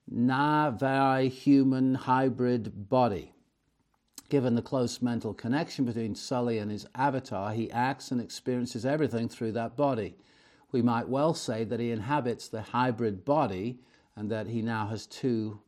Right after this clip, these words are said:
bodies." So consider this question. Can Sully run? Well, yes and no. He can't run with respect to human body, he's a paraplegic,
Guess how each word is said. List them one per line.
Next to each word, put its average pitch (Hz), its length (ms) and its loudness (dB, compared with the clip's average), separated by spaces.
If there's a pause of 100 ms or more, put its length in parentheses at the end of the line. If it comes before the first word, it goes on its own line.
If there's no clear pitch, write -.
(160)
bodies." 98 460 -4
So 104 520 -4
consider 131 480 0
this 120 180 -4
question. 101 440 -6
Can 123 220 -2
Sully 139 640 2
run? 101 520 -4 (1040)
Well, 120 180 -4
yes 107 280 -2
and 123 140 0
no. 113 340 0
He 95 220 -8 (360)
can't - 400 0
run 113 360 -2
with 101 200 -4
respect 104 460 -6
to 104 100 -6
human 131 460 0
body, 98 480 -4 (460)
he's 101 260 -6
a 101 140 -6
paraplegic, 104 1000 -4